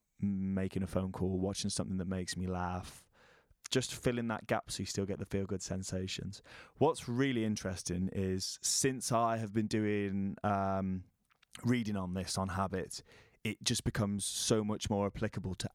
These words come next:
absolutely everything I'm doing. Like, I notice where, um, say if I'm sitting in my room and I start to get, like, the little cravings to go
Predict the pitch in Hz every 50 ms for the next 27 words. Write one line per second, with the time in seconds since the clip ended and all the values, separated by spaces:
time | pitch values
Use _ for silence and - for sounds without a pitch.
0 | - 95 98 - - - - 107 98 98 90 104 101 98 95 - 98 - 95 101
1 | 98 98 92 98 98 98 98 113 110 _ - - - - _ - 107 107 104 -
2 | - 107 104 104 104 107 107 110 110 104 - - 98 98 92 90 - - - -
3 | - - _ _ - - _ _ _ - - 98 101 98 95 95 95 95 95 95
4 | 95 95 92 - _ - 101 104 101 101 95 98 98 95 95 98 95 - - 104
5 | 101 - - 95 92 - - - 101 92 73 98 95 92 90 90 90 90 101 113
6 | 117 117 117 117 117 113 104 104 98 - - 98 98 - - - - 104 - -
7 | 101 98 95 - - 104 101 - 95 - - - 107 101 104 101 98 104 101 101
8 | 101 95 - - 98 - 107 101 98 98 98 98 101